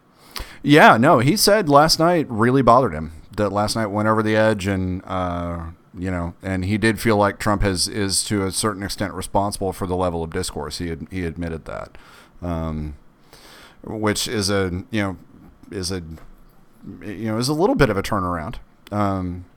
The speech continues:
I think, because I guess he had, did he actually endorse him? I didn't think he came right out and endorsed him so much as he just said he liked some of his stuff.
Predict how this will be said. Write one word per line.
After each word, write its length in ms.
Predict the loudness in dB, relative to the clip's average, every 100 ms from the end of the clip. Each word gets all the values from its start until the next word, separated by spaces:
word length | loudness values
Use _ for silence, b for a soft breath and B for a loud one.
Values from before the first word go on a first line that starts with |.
| _ _
I 100 | -10
think, 340 | -6 -8 -8 -10
because 240 | -6 -4
I 80 | -2
guess 200 | -2 -2
he 100 | -2
had, 480 | 0 0 0 -4 0
did 160 | 0
he 80 | 2
actually 300 | -2 -2 -2
endorse 320 | 0 0 -2 -4
him? 140 | -4
I 40 | -4
didn't 200 | -4 -2
think 180 | -4
he 80 | -4
came 220 | 0 2 6
right 140 | 4
out 80 | 4
and 80 | 0
endorsed 420 | -2 0 -2 -2
him 200 | -6 -6
so 120 | -6 -6
much 140 | -6
as 40 | -6
he 80 |
just 160 | -6 -4
said 100 | -4
he 60 | -4
liked 280 | -4 -6 -6
some 180 | -8 -8
of 120 | -10
his 160 | -10
stuff. 920 | -10 -12 -14 -18 -20 -10 -8 -8 -14